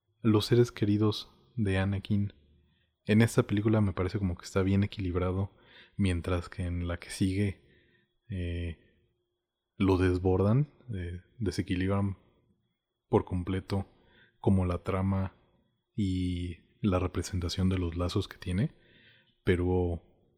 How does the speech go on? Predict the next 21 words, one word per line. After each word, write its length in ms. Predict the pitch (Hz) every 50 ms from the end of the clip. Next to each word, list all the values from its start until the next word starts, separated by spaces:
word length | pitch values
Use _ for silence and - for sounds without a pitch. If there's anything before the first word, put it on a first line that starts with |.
| _ _ _ -
eh, 960 | 160 127 110 101 101 - _ _ _ _ _ _ _ _ _ _ - - - 107
Shmi, 460 | - - 113 110 113 117 127 156 151
pues 220 | - - 110 98
es 300 | 113 120 120 - - _ _
su 160 | - - 104
madre, 380 | 101 95 98 101 104 113 147 - - - - - - - _ _ -
es 160 | 101 104 -
todo 160 | - 113 117
lo 120 | 117 113 -
que 100 | - -
tiene 240 | - 95 101 117 113
en 80 | 107
este 200 | 98 - - -
contexto 560 | - 92 87 85 - 95 90 - - - 98 85
de 80 | 87
ex-, 200 | - - - - _ -
de 160 | 117 95 90
esclavitud 640 | 85 - - 87 85 82 87 87 - - 92 90 - - _ _ _ _ _ _ _ _ -
en 200 | 98 90 85 82
Tatooine, 600 | 90 85 - - 87 87 87 90 110 160 - - _ _ _ _ _ _ _ _ _ _ _ _ _ _ _ _ _ -
y 760 | - 107 98 95 92 90 87 87 90 90 90 87 87 87 85